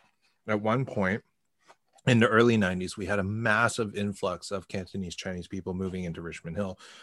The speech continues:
Uh, back then, it was a farm town, and then there was, like, massive development.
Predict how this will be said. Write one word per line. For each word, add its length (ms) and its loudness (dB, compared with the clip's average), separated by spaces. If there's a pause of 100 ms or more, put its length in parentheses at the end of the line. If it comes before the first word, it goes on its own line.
(180)
Uh, 240 -4
back 240 0
then, 240 2
it 80 -2
was 160 -8
a 80 -8
farm 300 4
town, 400 -6 (160)
and 100 -4
then 140 -2
there 80 -2
was, 160 -6
like, 120 -6
massive 440 -6
development. 600 -4